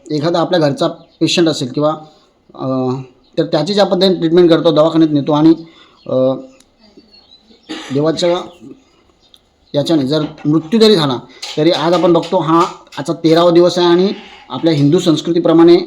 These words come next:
आपण अग्निसंस्कार देतो त्या पद्धतीने त्यांनी, अ, सर्व प्रोसेस केलेल्या आहेत आणि तेरावाच्या दिवशी आपण बघू शकता त्यांच्या घरी, अ, बरीचशी मंडळी आलेली देखील आहेत, अ, दुःखामध्ये.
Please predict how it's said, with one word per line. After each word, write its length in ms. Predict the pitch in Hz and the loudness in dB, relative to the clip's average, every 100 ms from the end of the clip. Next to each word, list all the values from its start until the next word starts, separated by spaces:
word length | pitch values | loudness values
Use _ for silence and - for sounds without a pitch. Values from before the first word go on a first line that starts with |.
| - | -6
आपण 480 | 131 160 165 165 170 - _ - | -2 4 6 6 6 2 _ -6
अग्निसंस्कार 580 | 151 170 170 160 185 175 | 0 2 4 2 2 2
देतो 240 | 160 156 | 0 0
त्या 120 | 160 | -2
पद्धतीने 440 | 160 156 165 165 170 | 0 0 4 4 4
त्यांनी, 240 | 170 196 - - _ _ - | 2 0 -6 -18 _ _ -10
अ, 300 | 127 127 131 131 - _ _ _ _ _ _ _ _ _ - - | -6 -4 -6 -8 -14 _ _ _ _ _ _ _ _ _ -14 -2
सर्व 240 | 165 170 | 2 2
प्रोसेस 560 | - - - 160 175 - | 0 -12 -8 -4 -4 2
केलेल्या 340 | 165 175 156 | 4 4 2
आहेत 100 | 151 | -2
आणि 420 | 143 151 160 165 - - _ _ _ _ _ _ - | 0 4 4 4 -2 -20 _ _ _ _ _ _ 0
तेरावाच्या 360 | 160 170 175 175 | 2 4 4 4
दिवशी 220 | 165 180 | 4 2
आपण 220 | 156 160 | 0 2
बघू 120 | 160 | 2
शकता 280 | 165 160 165 | 0 -2 -2
त्यांच्या 240 | 151 147 | 0 0
घरी, 360 | 151 143 160 170 - - - - - | 0 2 2 2 -6 -18 -20 -20 -14
अ, 220 | 139 131 | -6 -4
बरीचशी 340 | 127 143 147 165 | 0 0 2 4
मंडळी 540 | 151 147 156 170 - - - - | 6 6 4 2 -2 -16 -12 0
आलेली 260 | 147 165 | 4 6
देखील 220 | 165 165 | 6 4
आहेत, 320 | 151 - - 143 | 2 -2 -4 0
अ, 140 | 135 | 0
दुःखामध्ये. 540 | 131 135 - 170 147 | 0 -2 2 4 6